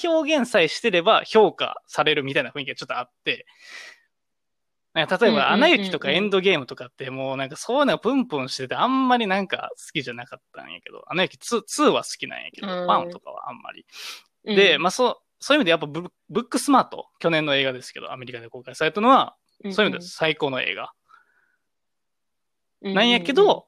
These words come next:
Speaker 1: やっぱりこう、リベラル独特のなんか排他性とかやだみみたいなのはちょっとあったのよね。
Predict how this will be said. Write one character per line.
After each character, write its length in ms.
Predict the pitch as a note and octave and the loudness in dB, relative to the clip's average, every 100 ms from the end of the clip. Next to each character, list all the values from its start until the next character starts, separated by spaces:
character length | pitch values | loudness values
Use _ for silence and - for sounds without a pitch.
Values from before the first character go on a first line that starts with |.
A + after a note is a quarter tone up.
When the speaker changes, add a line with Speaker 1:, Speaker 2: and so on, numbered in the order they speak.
| _ | _
Speaker 1:
や 120 | C4+ | 2
っ 100 | - - | 2 6
ぱ 120 | D5 | 6
り 100 | - | 6
こ 140 | F3 | 2
う、 60 | E3 | 2
リ 100 | A3 | 2
ベ 120 | B3 | 2
ラ 120 | A3 | 2
ル 80 | F3 | 2
独 180 | G#3+ - | -2 -4
特 260 | - B3 | -10 -6
の 120 | E4 G#3+ | -2 -2
な 100 | E3 | -2
ん 20 | |
か 60 | |
排 300 | C3+ F3+ F#3+ | -2 0 0
他 100 | A3 | 0
性 220 | G3 G#3+ G#3+ | 0 0 0
と 100 | D#3 | -4
か 60 | |
や 200 | C3 C#3 | -2 0
だ 140 | D#3+ E3+ | 2 0
み 140 | F3+ | -2
み 80 | B2+ | -6
た 100 | B2 | -10
い 40 | |
な 60 | - | -14
の 40 | |
は 60 | C3 | -14
ち 100 | - | -12
ょ 40 | - | -12
っ 40 | |
と 80 | - | -16
あ 60 | - | -20
っ 20 | _ - | _ -10
た 80 | |
の 100 | B2 | -10
よ 60 | |
ね。 100 | F2 | -12